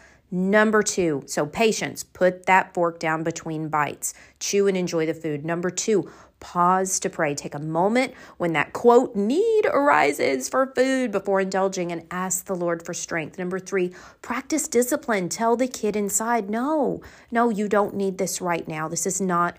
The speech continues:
serving your goals." And number four, people. Surround yourself with people who have the same goals in mind that you do, who care enough about this temple to also tell themselves no. Because if you're hanging out with those people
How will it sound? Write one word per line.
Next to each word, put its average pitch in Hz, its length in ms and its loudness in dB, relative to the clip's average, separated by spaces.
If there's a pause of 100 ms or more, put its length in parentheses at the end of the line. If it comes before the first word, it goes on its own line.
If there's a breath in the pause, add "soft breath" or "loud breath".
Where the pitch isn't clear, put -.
(220 loud breath)
serving 180 460 0
your 175 140 -4
goals." 165 420 -2
And 170 80 -4
number 175 240 -4
four, 202 420 0 (300 loud breath)
people. 185 500 2 (160 loud breath)
Surround 190 540 2
yourself 220 380 -2
with 170 140 -4
people 170 340 -6
who 175 160 -2
have 160 260 -6
the 175 100 -2
same 214 760 2 (360 loud breath)
goals 180 400 6
in 180 140 0
mind 170 240 -2
that - 80 -10
you 170 140 -2
do, 165 180 -2
who 175 120 -4
care 208 580 2 (280 loud breath)
enough 196 340 2
about 220 280 4
this 240 220 0
temple 202 300 -2
to - 180 -4
also 247 260 0
tell 240 240 -4
themselves 240 880 0 (260 loud breath)
no. 165 320 2
Because 165 320 -2
if 190 140 -4
you're 214 220 6
hanging 285 340 0
out 247 140 2
with 220 100 -2
those 226 220 -2
people 165 400 -6